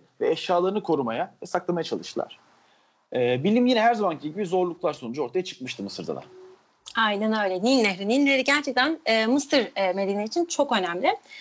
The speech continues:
Speaker 2: E, Babillerin antik Orta Doğu'daki birçok güçlü gruptan biriydi. Evet, bunlardan biriydi. Fakat Mısır,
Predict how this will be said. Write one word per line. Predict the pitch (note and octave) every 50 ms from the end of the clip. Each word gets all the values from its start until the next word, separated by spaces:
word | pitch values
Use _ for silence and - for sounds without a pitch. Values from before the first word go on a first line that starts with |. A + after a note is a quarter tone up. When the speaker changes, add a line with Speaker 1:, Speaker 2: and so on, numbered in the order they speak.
| - - - _ -
Speaker 2:
E, | A#3+ A#3+ A#3+ B3 B3 A#3 -
Babillerin | G#3 C#4+ D#4+ E4+ E4 E4 E4 E4+ E4
antik | D4+ D4 D4 D4 E4+ D#4+ D#4 - - -
Orta | C4 C4+ C#4 D4 C4
Doğu'daki | C4 C#4 C4+ A3+ C4+ C4+ - C#4+ C#4+ B3 -
birçok | A3 B3+ C4 - C#4 G#3+ G3+
güçlü | A#3 - - A3+
gruptan | G3 A3+ A3+ - F4 G4 F4+
biriydi. | C#4+ B3 A#3+ G3 G3 G3
Evet, | G3+ F#3+ G3+ G3 - _
bunlardan | A#3 B3 B3 A#3+ A#3+ A3+ A#3+ A3+ G#3+
biriydi. | G#3 G#3 G3 G#3+ C#4 C#4+ -
Fakat | - D4 D#4 D4 D4+
Mısır, | - C#4+ E4+ E4+ - - B3 C4+ -